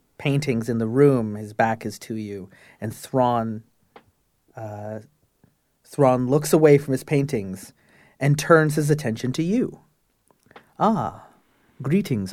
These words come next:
officers. So nice of you to join us. I have wanted to meet you in person after reading your report files.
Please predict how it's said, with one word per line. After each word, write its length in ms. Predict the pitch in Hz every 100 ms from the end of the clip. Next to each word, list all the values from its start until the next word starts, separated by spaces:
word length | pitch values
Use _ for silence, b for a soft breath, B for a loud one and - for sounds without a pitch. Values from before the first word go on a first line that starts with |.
| -
officers. 760 | 101 - 80 - - _ _ _ b b b b b b
So 200 | - 139
nice 280 | 139 139 139
of 60 | 113
you 100 | 110
to 120 | 120
join 340 | 110 120 113 92
us. 360 | - - _ _ _ _ _ _ _ _ 110
I 60 |
have 180 | 120 113
wanted 320 | 143 165 151
to 120 | 123
meet 300 | 120 135 139
you 120 | 123 113
in 160 | 110
person 500 | - 139 139 - 90
after 280 | 95 - 107
reading 420 | 107 120 123 104
your 160 | 104 101
report 420 | 98 - 123 113
files. 640 | - 92 85 - - -